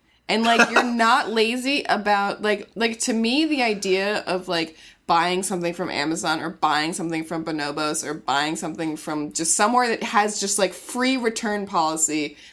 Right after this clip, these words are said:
Speaker 1: like, they make it so simple for you. Like, if you don't like
Speaker 2: Mm-hmm.
Speaker 1: this, return it. The idea of that for me is so exhausting, to have to wait for the product to come to me,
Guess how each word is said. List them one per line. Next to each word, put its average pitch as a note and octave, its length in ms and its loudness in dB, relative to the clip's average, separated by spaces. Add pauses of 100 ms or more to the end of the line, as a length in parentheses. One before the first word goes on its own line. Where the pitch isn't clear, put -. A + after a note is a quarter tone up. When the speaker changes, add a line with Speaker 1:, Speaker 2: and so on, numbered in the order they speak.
Speaker 1:
like, G3+ 140 -2
they G#3 100 4
make G#3+ 360 2
it G3+ 120 0
so A3+ 280 2
simple A3 360 -2
for E3 160 -4
you. C3+ 100 0
Like, C3+ 140 -4
if - 80 -18
you F3 80 -2
don't F3+ 120 0
like F#3 120 0
Speaker 2:
Mm-hmm. G3+ 60 -4
Speaker 1:
this, G3+ 140 -4
return F3+ 300 -4
it. D3+ 140 -4 (760)
The G#3+ 160 2
idea A3+ 440 2
of A#3+ 60 -4
that G#3+ 180 2
for B3+ 100 -6
me A#3 160 0
is F#3+ 160 0
so F#3+ 200 2
exhausting, A3+ 800 -2 (180)
to G#3+ 300 0
have A#3+ 280 0
to G3 140 2
wait F3 380 0
for G#3 160 -4
the F#3+ 160 -2
product E3+ 460 0
to F3 60 -8
come D#3+ 220 -6
to D#3 160 -8
me, D3 300 -6